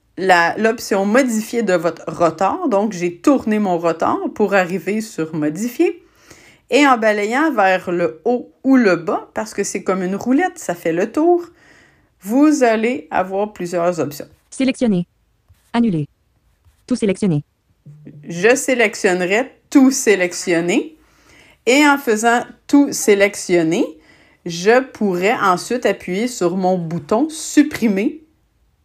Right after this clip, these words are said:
Speaker 1: de mon clavier et tout disparaîtrait. C'est une deuxième option pour supprimer un document,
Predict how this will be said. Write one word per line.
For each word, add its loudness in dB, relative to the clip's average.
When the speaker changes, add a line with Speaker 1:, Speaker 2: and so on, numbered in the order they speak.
Speaker 1:
de -2
mon -2
clavier -2
et -4
tout 6
disparaîtrait. -2
C'est -4
une 4
deuxième 0
option -4
pour -4
supprimer -8
un 0
document, -4